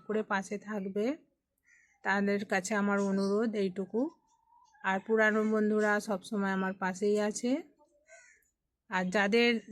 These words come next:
কারা কারা ই-, এই ইতু পুজো করো, তারা অবশ্যই একটু কমেন্ট বক্সে জানিও যে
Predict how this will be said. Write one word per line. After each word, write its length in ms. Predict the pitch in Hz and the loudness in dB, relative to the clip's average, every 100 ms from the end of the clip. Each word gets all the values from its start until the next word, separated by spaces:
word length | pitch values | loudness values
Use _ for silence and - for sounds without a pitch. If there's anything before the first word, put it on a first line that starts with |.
| 208 - - - | -10 -10 -16 0
কারা 260 | 202 208 | 2 2
কারা 360 | 208 214 220 226 | 2 4 6 6
ই-, 340 | 214 214 214 | 4 2 2
এই 280 | 214 220 226 - | 4 4 2 0
ইতু 260 | 233 254 | 0 0
পুজো 360 | 240 247 226 240 | -2 0 2 0
করো, 400 | 233 214 220 240 | 2 4 4 2
তারা 460 | 247 214 196 202 202 | 4 4 6 4 4
অবশ্যই 760 | 196 208 208 - 226 233 240 | 2 0 0 0 2 4 4
একটু 560 | 208 - - 214 240 269 - _ - _ - | 2 -2 -4 0 2 0 -6 _ -20 _ -10
কমেন্ট 440 | 277 214 233 240 | -2 2 4 6
বক্সে 380 | 233 220 - 226 | 4 2 0 0
জানিও 600 | 208 196 196 202 208 226 | 2 0 2 2 2 0
যে 460 | 220 214 214 226 | 2 2 4 2